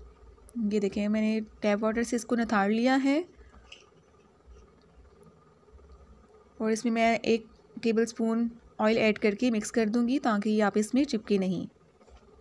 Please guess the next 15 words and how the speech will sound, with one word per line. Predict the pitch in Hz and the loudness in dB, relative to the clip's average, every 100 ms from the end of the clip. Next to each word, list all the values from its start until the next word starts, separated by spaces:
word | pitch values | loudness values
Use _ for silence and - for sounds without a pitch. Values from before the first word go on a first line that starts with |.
| _ _ _ _ _ _ _ _ _ _ - - _ - _ - _ _ _ _ _ _ - - - - - - - _ - | _ _ _ _ _ _ _ _ _ _ -20 -20 _ -20 _ -20 _ _ _ _ _ _ -20 -20 -20 -20 -20 -20 -20 _ -8
इसे | 214 220 | -4 -2
अच्छे | 226 | -2
से | 214 226 | -2 -2
मिक्स | 214 - | -2 0
कर | 254 | 2
लेंगे | 247 254 262 311 - _ _ _ _ _ _ _ _ - _ - _ _ _ _ _ _ - _ _ - _ _ _ _ _ _ _ _ _ - _ - - _ | 2 2 2 0 -4 _ _ _ _ _ _ _ _ -20 _ -20 _ _ _ _ _ _ -20 _ _ -20 _ _ _ _ _ _ _ _ _ -20 _ -20 -20 _
और | 226 220 | -2 0
हाँ, | 226 | 0
यहाँ | 226 240 240 | 2 2 2
हमने | 233 226 226 233 | 2 0 0 0
तकरीबन | 220 220 226 233 | 0 0 0 0
टू | 254 | 0
टेबलस्पून | 262 226 226 - 233 | 2 2 2 0 0
मैंने | 220 220 | 2 0
ऑयल | 208 208 240 | 4 4 2